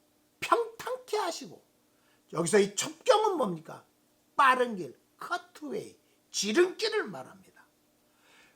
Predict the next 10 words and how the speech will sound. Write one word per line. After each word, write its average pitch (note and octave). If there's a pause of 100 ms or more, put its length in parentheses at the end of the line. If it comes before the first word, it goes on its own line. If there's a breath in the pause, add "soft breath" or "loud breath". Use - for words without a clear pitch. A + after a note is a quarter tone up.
(100)
우리 F3 (480)
의로운 A3+
사람, G#3 (180)
예수 G#3
그분 A#3
하나만 G4+
의지하는 G3
그 -
사람들에게는 A#2 (720)
인생길을 F3